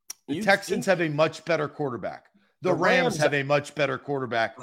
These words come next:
Speaker 2: <sighs>
Speaker 1: with, with Stafford. The Colts have a much better quarterback than what they were dealing with last year. The Panthers have a much better quarterback than what they were dealing with last year. So they may not rise from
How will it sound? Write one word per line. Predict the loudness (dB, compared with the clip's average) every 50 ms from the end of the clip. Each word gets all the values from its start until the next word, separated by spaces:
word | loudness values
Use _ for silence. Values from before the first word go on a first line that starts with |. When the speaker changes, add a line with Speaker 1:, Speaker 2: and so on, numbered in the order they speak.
| -16 -14
Speaker 2:
<sighs> | -10 -4 -2
Speaker 1:
with, | -2 -2 -2 -4 -10 _ _ _ _
with | -6 -6 -6 -6
Stafford. | -8 -6 0 2 2 2 2 0 -6 -18 -20 -20 _ _ _ _ _ _ _ _ _ _ _ _ _ _ _ _ _ _ _ _ _ _ _ _ -10
The | -6 -4 -4
Colts | -4 -4 -2 0 0 0 0 -4 -2
have | -2 -2 -2
a | -2
much | -2 -2 -2 -2 -2 -4
better | -2 -2 -2 -2
quarterback | -4 -6 -4 -4 -4 -4 -4 -2 -2 -2 -2 -4 -8 _ _ -10
than | -8 -6 -6
what | -6 -4 -2
they | -2 -2
were | -2 -2 -4
dealing | -4 -4 -4 -4 -6
with | -8 -8 -6
last | -4 -4 -4 -4 -4 -6 -12 -18 -18
year. | -18 -18 -18 _ _ _ _ _ _ _ _ _ _ _ _ -6
The | -6 -6
Panthers | -4 -2 -2 0 0 0 -2 -2 -2 0
have | 0 -2 -2
a | -2
much | -2 -2 -2 -4 -4 -6
better | -6 -6 -6 -6
quarterback | -8 -8 -6 -6 -4 -2 -2 -2 -2 -4 -8 -14
than | -12 -10
what | -10 -10 -10
they | -8 -8
were | -6 -6 -8
dealing | -8 -10 -10 -12 -12 -16 -16
with | -16 -14 -12
last | -10 -10 -10 -12 -16 -20 -20
year. | -20 -20 _ _ _ _ _ _ _
So | -8 -8 -8 -8 _ _ _ _ _ _ _ _ _ _ _ _ _
they | -14 -12 -12 -6 -2 0 0 0
may | 0 -2 -4 -4 -2
not | 0 0 0 0 0
rise | -4 -8 -2 2 4 4 4 4 2 0 -4 -8 -14 -18 _ _ _ _ _ _ _ _ _ _ _
from | -8 -6 -4 -4 -6 -8